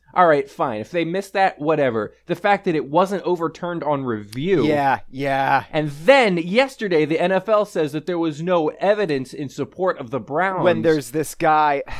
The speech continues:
Speaker 2: <sighs> holding
Speaker 1: Holy
Speaker 2: the football.
Speaker 1: shit.
Speaker 2: Yeah.
Speaker 1: <laughs>
Speaker 2: How? How do you do that?
Speaker 1: How
Speaker 2: How
Speaker 1: is,
Speaker 2: does that
Speaker 1: how do you
Speaker 2: happen?
Speaker 1: I, I did, like,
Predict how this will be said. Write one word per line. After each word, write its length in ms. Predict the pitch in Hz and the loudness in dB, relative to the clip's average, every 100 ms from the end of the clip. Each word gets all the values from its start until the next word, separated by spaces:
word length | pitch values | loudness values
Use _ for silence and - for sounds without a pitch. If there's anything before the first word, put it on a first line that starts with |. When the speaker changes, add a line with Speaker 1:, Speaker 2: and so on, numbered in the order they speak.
| - | -12
Speaker 2:
<sighs> 280 | - - - | -16 -20 -12
holding 360 | - 170 175 170 | -4 0 0 6
Speaker 1:
Holy 500 | 226 277 220 160 120 | 6 6 4 2 2
Speaker 2:
the 100 | 185 | 0
football. 460 | - - 117 113 113 | -2 -4 -2 0 -2
Speaker 1:
shit. 280 | 110 - - - | -6 -14 -20 -18
Speaker 2:
Yeah. 360 | 143 190 156 107 165 | -4 0 0 -2 -6
Speaker 1:
<laughs> 120 | 131 - | -8 -10
Speaker 2:
How? 720 | 196 254 262 254 190 117 117 _ _ | -6 2 4 4 2 -4 -10 _ _
How 180 | - 254 | -6 -4
do 80 | 262 | -2
you 140 | 254 | -4
do 260 | 165 208 262 | -8 -10 -2
that? 440 | 190 147 113 - - _ _ _ _ _ _ | 0 0 -4 -10 -20 _ _ _ _ _ _
Speaker 1:
How 260 | 214 277 | -4 -2
Speaker 2:
How 60 | 277 | 0
Speaker 1:
is, 60 | 269 | 0
Speaker 2:
does 80 | |
that 160 | 277 254 | 0 0
Speaker 1:
how 240 | 214 247 | 2 2
do 60 | 285 | 4
you 120 | 226 | 2
Speaker 2:
happen? 260 | 147 113 214 _ _ _ _ _ | -2 -8 -18 _ _ _ _ _
Speaker 1:
I, 100 | 190 185 _ _ _ | -18 -18 _ _ _
I 140 | 190 285 | -4 -4
did, 160 | 269 | -2
like, 300 | 208 196 - | -4 -4 -6